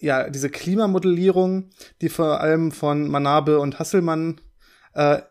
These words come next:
mitentwickelt wurden, also diese Simulation mit, äh,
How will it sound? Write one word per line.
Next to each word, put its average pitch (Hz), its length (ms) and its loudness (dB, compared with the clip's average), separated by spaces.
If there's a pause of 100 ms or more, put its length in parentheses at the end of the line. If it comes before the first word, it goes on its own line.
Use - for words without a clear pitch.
(140)
mitentwickelt 160 720 0
wurden, 151 520 0 (260)
also 147 260 2
diese 147 500 0 (220)
Simulation 185 1200 -2 (180)
mit, 151 320 -2
äh, 143 380 -2